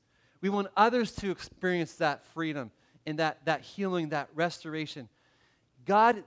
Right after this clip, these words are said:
doesn't heal us and free us just for us. He does it so that we can, so that he can work through us to be healing and to be freedom for our friends, for our family, for our coworkers,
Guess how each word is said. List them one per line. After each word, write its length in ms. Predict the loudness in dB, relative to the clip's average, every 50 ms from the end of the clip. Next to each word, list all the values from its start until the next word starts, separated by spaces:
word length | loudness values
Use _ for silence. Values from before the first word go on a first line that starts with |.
| -2 2
doesn't 380 | 2 4 4 2 0 -4 -6 -10 -16
heal 340 | -12 -4 0 2 4 4
us 180 | 4 2 2 -2
and 180 | -8 -12 -12 -12
free 300 | -8 -6 -2 0 0 0
us 200 | 0 0 -4 -10 _ -10
just 320 | -4 -2 -2 -2 -2 -4 -10 _
for 140 | -8 -8 -6 -4
us. 420 | -6 -6 -6 -8 -12 -16 -18 -18 -20 _ _ _ _ _ _ _ _ _ _ _ _ _ _ _ _ _ _ _
He 100 | -2 0
does 180 | 2 2 2
it 80 | 0 -4
so 140 | -6 -6 -6
that 160 | -6 -4 -4
we 140 | -4 -6 -6
can, 280 | -6 -8 -8 -8 -10 -12 _ _ _ _
so 160 | -14 -10 -8
that 80 | -8 -6
he 80 | -8
can 180 | -6 -6 -4 -4
work 200 | -2 -4 -4 -6
through 240 | -8 -10 -12 -12 -10 -4 0
us 300 | 2 2 2 0 -4 -10
to 120 | -14 -12 -8
be 240 | -6 -6 -6 -6 -8
healing 600 | -14 -20 -10 -4 -2 -2 0 0 0 0 -2 -4 -8
and 100 | -12 -12
to 60 | -12 -12
be 120 | -12 -12
freedom 580 | -12 _ _ -8 -6 -6 -4 -4 -4 -6 -8 -12 _ _ _ _ _ _ _ _ _ _ _ _
for 220 | -2 -2 -2 0 0
our 140 | -2 -4 -4
friends, 640 | -6 -10 -10 -6 -4 -2 -2 -2 -4 -6 -8 -10 -14
for 200 | -12 -12 -10 -8
our 120 | -8 -10
family, 600 | -10 -12 -12 _ -6 -4 -4 -4 -6 -6 -8 -8
for 220 | -10 -10 -10 -10 -10
our 120 | -10 -12
coworkers, 760 | -14 -14 -10 -8 -6 -4 -4 -4 -4 -6 -8 -10 -12 -12 -14